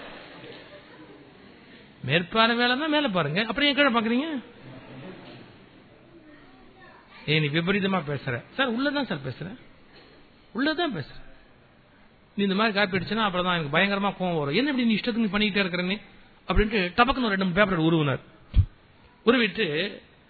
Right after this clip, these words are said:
அப்புறம் அவர் என்ன நினைச்சாரோ தெரியல, ஒன்னொன்னா பார்த்து எழுது. அவன், ஏன் இவன் யாரோ, இவன் கையில கத்தி வச்சிருக்கானோ, என்ன நடக்குமோ,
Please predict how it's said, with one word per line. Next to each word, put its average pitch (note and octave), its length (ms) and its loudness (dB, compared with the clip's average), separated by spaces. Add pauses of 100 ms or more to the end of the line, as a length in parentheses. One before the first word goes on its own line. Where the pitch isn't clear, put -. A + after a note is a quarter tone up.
(200)
அப்புறம் E3+ 260 -8
அவர் D#3 120 -6
என்ன A#3+ 180 0
நினைச்சாரோ G3 380 -2 (100)
தெரியல, C#3 240 -6 (920)
ஒன்னொன்னா F3 360 0
பார்த்து C3+ 320 0
எழுது. A#2 180 -2 (1400)
அவன், G3+ 240 2 (1040)
ஏன் G#3 120 2
இவன் G3+ 120 4
யாரோ, G3 400 6
இவன் F#3+ 140 2
கையில F#3+ 200 2
கத்தி F3+ 220 0
வச்சிருக்கானோ, F3 540 0
என்ன F3+ 140 0
நடக்குமோ, F3 540 2